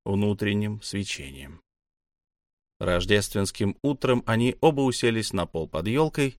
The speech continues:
и принялись разворачивать подарки. Рвали оберточную бумагу, словно нетерпеливые детишки, охали, ахали, взвизгивали от восторга,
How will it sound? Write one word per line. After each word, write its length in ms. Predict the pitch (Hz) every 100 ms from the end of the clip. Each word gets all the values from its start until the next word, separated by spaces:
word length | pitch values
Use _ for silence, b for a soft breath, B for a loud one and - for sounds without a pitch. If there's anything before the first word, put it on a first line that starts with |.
| _ _ _ _
и 120 | 185
принялись 540 | 170 160 147 156 - -
разворачивать 800 | 127 120 113 110 110 - 101 -
подарки. 600 | 101 78 76 - - - _ _ _ _
Рвали 440 | 92 98 107 156 151
оберточную 720 | 143 123 127 123 120 131 113
бумагу, 500 | 107 98 101 101 101
словно 420 | - 101 92 98 98 -
нетерпеливые 760 | 120 104 104 110 107 104 104 98
детишки, 500 | 101 - 80 - -
охали, 460 | 92 156 - -
ахали, 500 | 78 131 - 98 101 - _
взвизгивали 680 | 156 156 196 185 170 180 175
от 140 | 165
восторга, 640 | 156 156 - 120 127 120